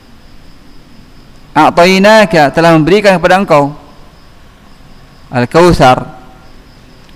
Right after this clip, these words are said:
Ini namanya mutakallim, yang berbicara. Kemudian Allah beralih, kepada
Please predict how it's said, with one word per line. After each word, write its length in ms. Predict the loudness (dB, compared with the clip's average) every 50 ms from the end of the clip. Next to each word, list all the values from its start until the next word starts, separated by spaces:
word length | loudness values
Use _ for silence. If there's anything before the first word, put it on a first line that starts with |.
| -20 -20 -20 -12 -6
Ini 160 | -2 0 0
namanya 240 | 2 2 0 0 0
mutakallim, 720 | 0 0 -2 -2 0 0 0 0 0 0 -2 -2 -4 -6 -12 -18 -20 -20 -10 -4
yang 140 | -2 0 0 2
berbicara. 560 | 0 -2 0 0 2 2 2 2 0 -2 -6 -14 -20 -20 -20 -20 -20 -20 -20 -20 -20 -20 -20 -20 -20 -20 -20 -20 -20 -20 -20 -20 -20 -20 -20 -20 -20 -20 -20 -20 -14
Kemudian 320 | -8 -6 -6 -2 -2 0 0
Allah 160 | 2 2 2
beralih, 400 | 2 2 2 2 2 2 0 -2 -4 -6 -14 -20 -20 -20 -20 -20 -20 _ -20 -20 -20 -20 -20 -20 -20 -20 -20 -20 -20 -20 -20 -20 -20 -20 -20 -20 -18 -12 -8
kepada 640 | -4 -2 -2 0 2 2 2 2 2 0 -2 -6